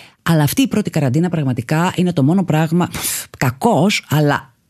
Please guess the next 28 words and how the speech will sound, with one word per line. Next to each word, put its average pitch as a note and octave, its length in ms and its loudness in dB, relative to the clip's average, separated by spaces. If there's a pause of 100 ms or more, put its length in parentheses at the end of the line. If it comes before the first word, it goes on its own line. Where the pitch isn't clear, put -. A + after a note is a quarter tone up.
(380)
το C3+ 120 0
καλό C3+ 380 2
που G3 100 -2
βγήκε E3 180 2
από D#3 100 -2
αυτή C#3 120 -2
την C#3+ 140 0
πρώτη D3 220 0
καραντίνα, D3+ 400 0
πραγματικά D3 1160 0
εγώ F3+ 680 0 (360)
την E3+ 140 2
ευγνωμονώ D#3 600 2
και A3 80 -2
τη F#3+ 80 -4
σκέφτομαι G#3 580 0
με F#3+ 160 2
πολύ F3+ 840 2 (540)
θλίψη F#3 420 2
που D#3 100 0
πέρασε. B2+ 600 0 (880)
Όχι A#2+ 200 -4
το - 80 -4
όλο E2+ 120 0
το F#2+ 80 -2
υπόλοιπο F2 360 -2
κομμάτι, G2 440 -2
βέβαια. D#3+ 440 -4